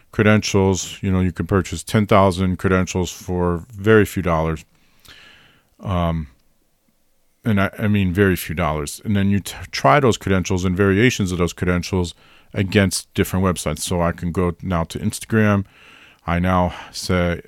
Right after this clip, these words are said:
I now find the account, let's say the family member's name is Lisa. I don't, I don't know of any family members named Lisa, so don't try. But, um, let's say my family member, member's name is Lisa.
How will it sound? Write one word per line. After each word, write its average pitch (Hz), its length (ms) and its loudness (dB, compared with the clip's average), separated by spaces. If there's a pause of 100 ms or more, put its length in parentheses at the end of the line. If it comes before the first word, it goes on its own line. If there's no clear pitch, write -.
I 85 140 -4
now 95 220 0
find 104 580 0 (280)
the 90 260 -2
account, 92 340 -2
let's 90 140 -4
say 90 400 -2 (160)
the 87 200 -2
family 90 300 -2
member's 82 320 -4
name 85 240 -4
is 80 300 -10 (120)
Lisa. 90 540 -6 (840)
I 85 60 -6
don't, 82 220 -8 (600)
I 90 80 -6
don't 80 220 -6
know 90 140 0
of 87 120 -4
any 85 140 -4
family 92 300 -4
members 92 260 -2
named 92 220 0
Lisa, 90 300 -2
so - 160 -6
don't 78 180 -4
try. 92 320 -2
But, 78 320 -4 (560)
um, 92 240 -4
let's 127 160 0
say 107 480 4 (960)
my 101 120 0
family 98 380 0
member, 95 320 -2
member's 90 500 -2
name 92 220 0
is 82 140 -6
Lisa. - 400 -6